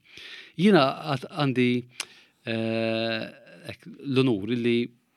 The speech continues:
bħala università u bħala programm li jissejjaħ Teen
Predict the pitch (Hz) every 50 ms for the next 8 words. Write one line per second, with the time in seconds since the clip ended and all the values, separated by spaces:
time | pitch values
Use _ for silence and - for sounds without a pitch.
0 | - - - 190 165 135 123 117 117 110 - 131 113 123 104 87 - - _ _
1 | _ _ _ _ _ _ _ _ _ _ _ _ - - - 123 - - - 123
2 | 117 110 - - 131 110 107 107 101 101 113 110 - - - 110 110 104 101 -
3 | - - - 123 120 123 120